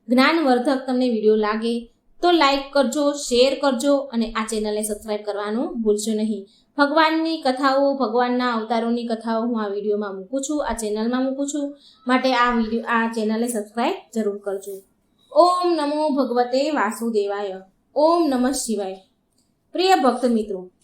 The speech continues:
એક સમયની વાત છે, જ્યારે દેવી લક્ષ્મી ભગવાન વિષ્ણુ પાસે બેઠા હતા,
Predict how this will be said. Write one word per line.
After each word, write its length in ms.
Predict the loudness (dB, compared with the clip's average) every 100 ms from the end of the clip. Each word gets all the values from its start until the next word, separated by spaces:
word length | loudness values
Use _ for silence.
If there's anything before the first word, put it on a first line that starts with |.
| -8 0
એક 240 | 2 2
સમયની 480 | -2 -2 -2 0 0
વાત 200 | 0 -2
છે, 320 | -4 -8 -10 -16 -20 -20 _ -2
જ્યારે 300 | 2 4 2
દેવી 300 | 0 2 4
લક્ષ્મી 560 | 4 2 0 -2 -2 -6 -16 _ _ _
ભગવાન 340 | 2 6 4 4
વિષ્ણુ 260 | 0 -4 0
પાસે 340 | 0 2 0
બેઠા 360 | 0 0 2 0
હતા, 420 | 0 -4 -10